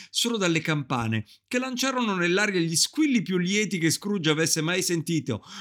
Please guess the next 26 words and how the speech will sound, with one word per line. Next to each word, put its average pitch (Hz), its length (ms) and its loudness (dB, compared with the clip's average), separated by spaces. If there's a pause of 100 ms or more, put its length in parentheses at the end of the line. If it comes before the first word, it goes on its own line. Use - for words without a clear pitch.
Bom, 156 560 0
bam, 156 440 0
din 185 340 0
don, 170 440 0
dan, 170 560 0
dan, 175 500 0
dan, 202 500 0
din, 226 420 0
bom, 220 520 -2
bam. 233 600 0 (300)
Oh, 202 580 2 (220)
che - 120 0
armonia, 214 1000 2
uh, 277 460 -4
che 165 320 -2
gloria! 208 1000 0 (220)
Corse 214 280 0
alla 196 140 0
finestra, 147 540 -2 (220)
l'aprì, 180 600 0 (260)
mise 214 420 4
fuori 247 320 0
la 214 120 2
testa, 143 460 0
niente 226 420 2
nebbia, 120 420 0